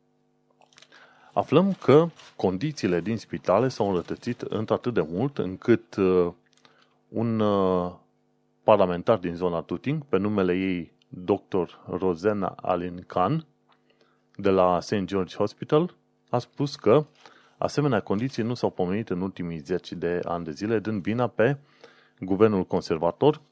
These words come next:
care se pare că a tăiat o serie de fonduri. Așa, și discutăm aici de un parlamentar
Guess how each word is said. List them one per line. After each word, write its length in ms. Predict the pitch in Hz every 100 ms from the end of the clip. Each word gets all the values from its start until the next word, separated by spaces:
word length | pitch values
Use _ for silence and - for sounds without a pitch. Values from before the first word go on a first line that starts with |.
| -
care 720 | 101 110 117 113 110 107 107
se 160 | - -
pare 220 | 101 101
că 100 | 92
a 40 |
tăiat 280 | - 92 -
o 40 |
serie 280 | 80 87 82
de 320 | 76 85 85 -
fonduri. 520 | - 92 92 78 - - _ _ _ _ _ _ _ _ _ _ _ _ _ -
Așa, 240 | 117 98
și 180 | 85 107
discutăm 540 | 110 147 139 - 123
aici 420 | 123 90 98 139 -
de 480 | 90 92 104 143 - _ _ _ _ _ _ _ _ _ _ _
un 180 | - 127
parlamentar 920 | 151 156 110 95 85 - 82 95 110